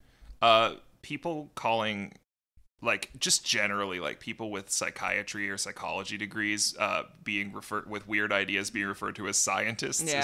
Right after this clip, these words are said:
Speaker 1: just, like, a, a, a big ol' red flag
Speaker 2: It's,
Speaker 1: and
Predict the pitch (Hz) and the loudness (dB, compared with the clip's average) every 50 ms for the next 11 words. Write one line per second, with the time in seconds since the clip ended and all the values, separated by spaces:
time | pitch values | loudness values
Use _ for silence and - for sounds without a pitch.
0 | 139 135 135 135 131 113 107 101 90 95 95 92 92 - - - - - - - | 2 2 2 2 2 2 0 0 0 0 -2 -2 -4 -4 -8 -12 -20 -20 -20 -20
1 | - - - - _ - _ _ _ _ _ - 98 101 95 92 80 - - 110 | -20 -20 -20 -20 _ -20 _ _ _ _ _ 2 4 6 6 4 2 0 2 0
2 | 101 95 - 135 127 120 117 110 101 98 101 - 110 - - 110 98 98 98 98 | 2 4 4 4 4 6 4 2 2 2 0 0 0 -2 -4 -2 -2 0 -2 -4
3 | 98 110 | -6 -6